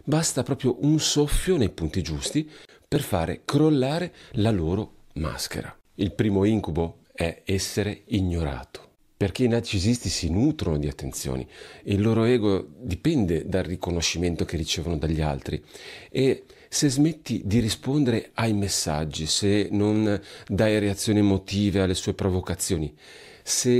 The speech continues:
inizi a comportarti come se fosse una persona qualsiasi, questo lo o la manda assolutamente in crisi. Facciamo un esempio? Immagina che un o una narcisista con cui hai avuto una relazione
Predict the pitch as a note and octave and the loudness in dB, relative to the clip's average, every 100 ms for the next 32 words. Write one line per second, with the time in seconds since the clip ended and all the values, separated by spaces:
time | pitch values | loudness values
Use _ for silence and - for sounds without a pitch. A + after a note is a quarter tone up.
0 | - A#2 A2 C3 - B2+ A2+ G2+ G2+ F#2 | 2 2 4 4 2 0 0 0 0 0
1 | B2 B2+ A2 - G#2 - G#2 B2 A#2+ - | 0 0 -2 0 0 0 -2 0 -2 -2
2 | A#2 G2+ - - - A#2+ A#2 - F#2+ - | -4 -6 -12 -20 -2 2 2 0 -2 0
3 | A#2+ G#2 F#2 D#2 - G#2 A2 - A#2 G#2+ | 0 0 -2 -2 -2 -2 -2 0 -2 -4
4 | - - - - A2 - E2 - F#2 F#2+ | -12 -20 -8 0 0 0 -4 -4 2 4
5 | G2 - - - E2 F2+ F2+ - F#2+ F2+ | 4 0 -10 -4 -2 -2 -4 -2 0 2
6 | G2 G#2+ G#2+ A2 - F#2+ F#2 E2 D2 D2+ | 2 0 0 -4 -6 -4 -4 -4 -2 -2
7 | D2+ E2+ - _ G2+ F#2 - B1+ - - | -2 -6 -8 _ -4 -4 -6 -10 -14 -20
8 | _ _ - F#2 F#2+ F#2 F#2 G#2 G2 F2+ | _ _ -6 -2 2 4 4 2 2 2
9 | F2 F2 - _ G#2+ G#2+ C3+ B2 B2+ A#2+ | 0 0 -6 _ 2 4 2 2 0 0
10 | G#2+ A2+ A2 G#2+ A#2 A2+ A#2+ A2+ - F#2+ | -2 0 2 0 0 2 4 2 2 2
11 | G2+ F#2+ F2 E2 F2 F2+ F2+ F2 F2 - | 4 2 0 0 -2 0 -2 -2 -4 0
12 | A2 F#2+ F#2 A2+ F2+ F#2 F2+ F2 D#2 - | 0 0 0 -2 -2 0 0 0 -2 -2
13 | A2 A#2+ A#2+ | 0 0 -2